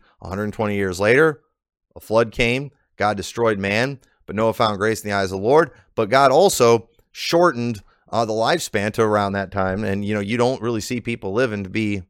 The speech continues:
much more than a hundred twenty. It, that rarely, rarely happens where they even get up, they get up to that age. So we do, we have things like that. God providing his lamb. Uh, let's go to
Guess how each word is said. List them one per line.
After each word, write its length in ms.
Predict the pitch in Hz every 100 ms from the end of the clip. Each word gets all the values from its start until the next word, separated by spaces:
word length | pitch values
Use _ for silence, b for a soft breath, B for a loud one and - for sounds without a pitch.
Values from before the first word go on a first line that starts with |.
| -
much 220 | 110 104
more 140 | 117 110
than 80 |
a 20 | 101
hundred 240 | 110 95
twenty. 460 | - 120 104 95 95
It, 180 | 87 - - 95 95
that 200 | 107 -
rarely, 540 | 92 113 123 117 92
rarely 380 | 90 101 104 98
happens 400 | 92 101 95 92
where 160 | 95 95
they 80 | 95
even 200 | 90 87
get 140 | 120
up, 180 | 139 - b b b b
they 120 | 104
get 180 | 95 123
up 120 | 151
to 100 | - 98
that 240 | 92 87
age. 360 | 87 90 95 - b b
So 180 | - 160
we 100 | 170
do, 120 | 165
we 100 | 131
have 200 | 147 147
things 280 | 139 135 120
like 240 | 117 104
that. 300 | 107 87 80
God 220 | 92 104
providing 260 | 101 110 117
his 100 | 107
lamb. 200 | 120 98 b b b
Uh, 200 | 117 113
let's 220 | 127 147
go 200 | 180 165
to 180 | 147